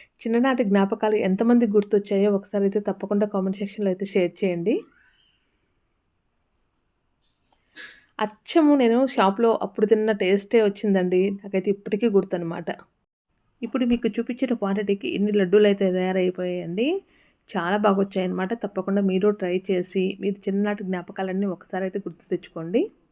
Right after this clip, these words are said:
పండుగ పనులు స్టార్ట్ అయ్యాయండి. ఈ సంక్రాంతి పండుగకు మీరు ఏమేమి పిండి వంటలు చేస్తున్నారో తప్పకుండా కామెంట్ సెక్షన్‌లో అయితే షేర్ చేయండి.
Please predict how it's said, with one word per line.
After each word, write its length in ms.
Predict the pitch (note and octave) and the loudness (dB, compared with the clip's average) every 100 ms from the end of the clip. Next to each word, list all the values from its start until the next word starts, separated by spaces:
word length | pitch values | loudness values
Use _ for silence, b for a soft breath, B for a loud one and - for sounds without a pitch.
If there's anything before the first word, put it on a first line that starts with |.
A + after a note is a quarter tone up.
| _ _ _ _ _ _ _ _ _ _ _ _ _ A#3 | _ _ _ _ _ _ _ _ _ _ _ _ _ 0
పండుగ 240 | A3+ B3+ | 2 2
పనులు 260 | B3+ A#3 G#3 | 2 2 0
స్టార్ట్ 320 | - F#3 G3+ | -2 -2 0
అయ్యాయండి. 580 | G3+ F#3+ F#3 F3 F#3+ C#4+ - _ _ _ _ _ _ _ _ - | 0 2 0 -2 -4 -6 -8 _ _ _ _ _ _ _ _ -6
ఈ 100 | A#3 | -2
సంక్రాంతి 420 | A#3 G3 A3 A3 | 0 0 0 -2
పండుగకు 400 | G#3+ F#3+ F3+ G3 F#3 | -2 -2 -4 -4 -2
మీరు 180 | G3 | 0
ఏమేమి 280 | F#3 G3 G#3+ | 0 2 0
పిండి 180 | G3 F#3 | 0 2
వంటలు 240 | G3 F#3 F#3+ | 2 2 0
చేస్తున్నారో 400 | F#3+ F#3+ F#3 G3 | -2 -4 -4 -4
తప్పకుండా 380 | G3 F#3+ F#3 F#3 | -4 -6 -6 -6
కామెంట్ 300 | G3 F#3 F#3 G3+ | -6 -6 -6 -8
సెక్షన్‌లో 280 | G3 F#3+ F#3 | -8 -4 -4
అయితే 120 | F#3+ | -6
షేర్ 260 | - E3+ - | -4 -4 -4
చేయండి. 360 | F#3+ E3+ A3 | -4 -2 -4